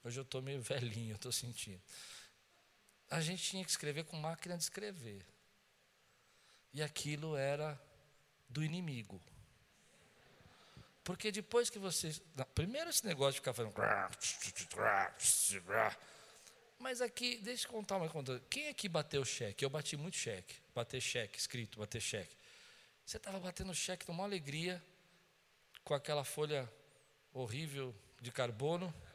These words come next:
Não, era do inimigo aquilo, né? A mãozinha já azul.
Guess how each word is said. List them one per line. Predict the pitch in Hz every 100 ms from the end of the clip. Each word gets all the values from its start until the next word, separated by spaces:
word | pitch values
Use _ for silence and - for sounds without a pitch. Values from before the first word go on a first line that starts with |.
| - - - - - - - _ _
Não, | 214 123
era | 139
do | 165
inimigo | 311 254 170 170
aquilo, | 120 - 104 98
né? | 123 127 - - -
A | 131
mãozinha | 156 160 151 180 165
já | 156
azul. | 151 117 170 208